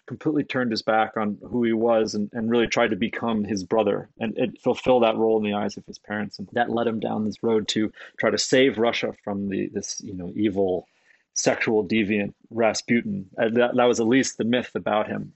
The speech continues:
And, uh, the, the story that I'm telling really takes place the night of the murder, at least the first two acts do. And it is,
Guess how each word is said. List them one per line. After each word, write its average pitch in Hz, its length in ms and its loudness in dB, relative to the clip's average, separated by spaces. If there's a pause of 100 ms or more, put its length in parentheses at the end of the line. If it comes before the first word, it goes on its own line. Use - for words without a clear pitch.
And, 110 340 -2 (340)
uh, 110 180 -2 (200)
the, 98 140 -6 (140)
the 131 80 0
story 131 260 4
that 127 80 6
I'm 117 120 0
telling 113 260 0
really 123 220 6
takes 120 200 0
place 113 280 0
the - 120 -6
night 107 240 0
of 98 120 -2
the 104 60 -4
murder, 101 360 0 (160)
at 104 80 -2 (100)
least 117 180 -6
the - 60 -16
first - 300 -2
two 110 160 0
acts 107 300 0
do. 101 260 -4 (180)
And 107 160 -2 (440)
it 120 160 2
is, 113 480 2